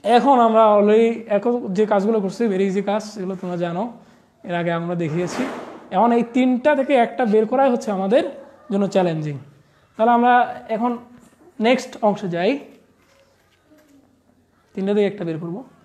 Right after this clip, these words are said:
সেটা কীভাবে বের করবো? আমরা বলেছি already, ই ওয়ান এবং ই থ্রি-কে কাজে লাগিয়ে ই ফোর বের করব, সেই ই ফোর, ই টু-কে কাজে লাগিয়ে চূড়ান্ত লব্ধি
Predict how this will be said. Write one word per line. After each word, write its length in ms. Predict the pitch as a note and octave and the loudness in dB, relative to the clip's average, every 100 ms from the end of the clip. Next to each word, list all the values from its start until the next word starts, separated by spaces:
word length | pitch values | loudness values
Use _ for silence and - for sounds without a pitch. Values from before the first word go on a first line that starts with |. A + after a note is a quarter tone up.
| _ _ _ _ _ | _ _ _ _ _
সেটা 180 | - A3+ G#3 | -4 -2 2
কীভাবে 220 | F#3 F3 | 2 0
বের 80 | D#3+ | -2
করবো? 140 | D#3 E3+ | -6 -4
আমরা 120 | G3 G#3 | 0 4
বলেছি 240 | A#3 C4 B3 | 4 4 4
already, 280 | F#3+ F#3+ G#3 D4 - - - _ G#3 | 2 2 2 0 -4 -20 -20 _ 2
ই 0 | A3+ | 6
ওয়ান 280 | B3 C#4+ D#4 E4+ - - - - - - A3+ | 6 6 6 2 -10 -20 -20 -20 -20 -6 -2
এবং 200 | A#3+ C4+ C#4 - - - B3 | 2 2 0 -10 -20 -4 -2
ই 40 | A#3 | 0
থ্রি-কে 260 | C#4 C4 C#4 | 0 0 4
কাজে 180 | A#3 A3 A3 | 4 6 4
লাগিয়ে 360 | G#3 A3+ A#3+ C4 E4+ - - - - | 4 4 6 6 6 -4 -14 -18 0
ই 40 | A3+ - | 0 4
ফোর 160 | C4+ C4 C4+ - | 4 4 0 -2
বের 120 | A#3+ B3 | 2 4
করব, 160 | C4 B3+ C#4+ F4 - - - _ _ _ _ _ _ _ _ _ _ _ _ _ _ _ - | 2 4 4 2 -2 -16 -20 _ _ _ _ _ _ _ _ _ _ _ _ _ _ _ 0
সেই 260 | B3 C#4 D#4+ - C4 | 6 6 6 2 0
ই 20 | B3 | 2
ফোর, 160 | C4 C#4+ C#4 | 4 4 4
ই 20 | A#3 | 2
টু-কে 180 | B3+ B3+ | 0 2
কাজে 160 | A3 G#3+ | 2 4
লাগিয়ে 280 | G3+ G3+ A#3 D4+ C#4+ - | 2 2 2 2 -2 -2
চূড়ান্ত 300 | A3+ A3 G#3+ G#3+ | 0 2 2 0
লব্ধি 300 | G3+ G3+ | 2 2